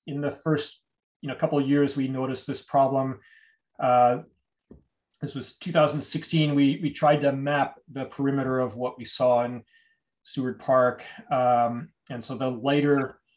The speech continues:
shaded area is what we saw in two thousand sixteen. Uh, by two thousand seventeen, the area had doubled from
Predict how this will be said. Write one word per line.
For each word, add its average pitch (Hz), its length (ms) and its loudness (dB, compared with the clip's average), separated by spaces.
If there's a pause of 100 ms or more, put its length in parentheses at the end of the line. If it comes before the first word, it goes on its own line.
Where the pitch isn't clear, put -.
(240)
shaded 139 440 -2
area 139 500 0
is 139 380 -8
what 147 180 -6
we 143 60 -8
saw 135 300 2
in 131 120 -4
two - 160 -14
thousand 131 360 -2
sixteen. 147 840 -4 (560)
Uh, 131 300 2
by 135 220 0
two 165 240 -6
thousand 147 380 2
seventeen, 147 920 -6 (240)
the 131 200 -8
area 131 320 -2
had 123 300 -4
doubled 123 380 -2
from 123 420 -6